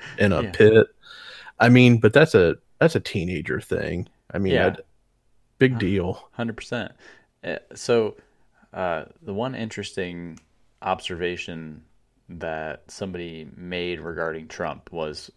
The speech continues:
Speaker 1: uh, over this whole, he had this whole, you know, blow up with this, I think it was the, the summit in Helsinki or whatever, where he talks to Putin.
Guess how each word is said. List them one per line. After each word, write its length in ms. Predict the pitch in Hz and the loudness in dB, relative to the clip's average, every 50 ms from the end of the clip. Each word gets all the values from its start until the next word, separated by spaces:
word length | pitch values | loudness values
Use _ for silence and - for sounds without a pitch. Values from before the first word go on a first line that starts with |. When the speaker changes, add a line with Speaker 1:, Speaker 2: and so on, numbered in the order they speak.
| _ - | _ -14
Speaker 1:
uh, 20 | |
over 420 | - - 85 87 107 113 101 95 90 | -14 -12 -10 -8 -8 -6 -4 -4 -4
this 160 | 87 85 - | -4 -4 -6
whole, 500 | - - 107 101 98 92 90 82 - - - _ _ _ _ _ _ _ _ _ _ _ _ _ _ _ _ _ _ _ - _ _ _ _ _ _ _ _ _ | -2 0 2 2 2 0 -2 -4 -6 -12 -20 _ _ _ _ _ _ _ _ _ _ _ _ _ _ _ _ _ _ _ -20 _ _ _ _ _ _ _ _ _
he 220 | 113 117 123 127 123 | -14 -8 -8 -6 -4
had 220 | 139 135 123 101 | -4 -4 -4 -4
this 140 | 95 92 - | -6 -10 -6
whole, 360 | 95 92 87 82 82 80 - _ _ _ | -4 -2 -2 -2 -4 -6 -8 _ _ _
you 120 | - 95 90 | -14 -12 -12
know, 80 | 76 | -10
blow 240 | 76 78 76 73 76 | -8 -10 -8 -8 -10
up 100 | 71 - | -10 -12
with 120 | 78 - | -14 -14
this, 240 | - - - - - _ | -14 -18 -18 -18 -20 _
I 60 | - 85 | -20 -20
think 400 | - - _ _ _ - - 85 | -20 -20 _ _ _ -20 -18 -18
it 40 | 82 | -16
was 100 | 82 85 | -14 -12
the, 300 | 80 78 73 73 76 - _ _ _ _ _ _ _ _ _ _ _ | -12 -10 -10 -12 -14 -16 _ _ _ _ _ _ _ _ _ _ _
the 180 | - 80 76 76 - - | -12 -12 -12 -10 -12 -16
summit 400 | - - - 90 85 82 76 - | -16 -14 -12 -12 -12 -12 -12 -14
in 80 | - 80 | -14 -14
Helsinki 580 | - 80 73 - - - 82 82 - - 78 78 | -12 -12 -12 -12 -12 -14 -14 -14 -12 -12 -10 -8
or 80 | 78 | -8
whatever, 340 | 78 76 78 76 78 80 76 | -8 -8 -10 -12 -12 -12 -12
where 100 | 76 76 | -12 -14
he 60 | 76 | -14
talks 440 | 78 - 82 80 78 - - - - | -10 -8 -8 -8 -8 -10 -18 -20 -18
to 80 | - - | -18 -16
Putin. 420 | - - 90 85 - 76 73 71 | -12 -10 -10 -10 -10 -12 -18 -20